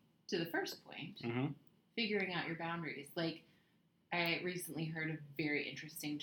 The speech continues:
Speaker 1: talk that talked about time management. And the woman who spoke said time management's not a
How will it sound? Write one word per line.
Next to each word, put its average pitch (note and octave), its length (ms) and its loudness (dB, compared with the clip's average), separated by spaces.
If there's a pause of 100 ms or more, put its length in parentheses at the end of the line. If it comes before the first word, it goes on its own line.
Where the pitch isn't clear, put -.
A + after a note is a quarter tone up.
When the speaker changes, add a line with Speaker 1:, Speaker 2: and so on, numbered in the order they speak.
(140)
Speaker 1:
talk E3 320 -4 (260)
that E3+ 160 2
talked D#3+ 300 2
about D#3+ 280 0
time F3 300 -2
management. - 680 -6 (800)
And E3 440 4
the E3+ 100 4
woman F3+ 260 2
who F#3+ 140 0
spoke F3+ 380 4
said E3+ 240 2
time F3 280 2
management's D#3+ 540 0
not C#3+ 180 -2
a C3+ 80 -8